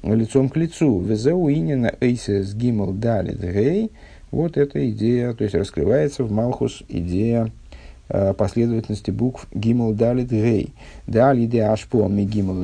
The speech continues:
далит гимл х-, гимл далим. Благодаря привлечению, то есть вот то, ш-, о чем мы сказали, при-, благодаря привлечению из гимл в далит происходит, достигается в результате,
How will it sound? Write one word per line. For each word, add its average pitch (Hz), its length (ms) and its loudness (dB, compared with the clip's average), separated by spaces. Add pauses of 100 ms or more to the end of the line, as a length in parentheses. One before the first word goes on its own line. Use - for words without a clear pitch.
далит 127 460 2
гимл 156 300 -2
х-, 139 140 -6
гимл 143 420 0
далим. 139 560 0
Благодаря 113 760 0
привлечению, 101 880 -2
то 104 120 2
есть - 280 -4
вот - 200 -10
то, - 200 -4
ш-, - 160 -12
о - 60 -8
чем - 180 -8
мы - 80 -8
сказали, 156 440 0
при-, 104 160 -2
благодаря 101 520 0
привлечению 101 680 -2
из 113 300 -2
гимл 104 400 0
в 92 80 -4
далит 190 380 2 (960)
происходит, 107 460 0
достигается 120 640 -2
в 117 60 0
результате, 123 680 -4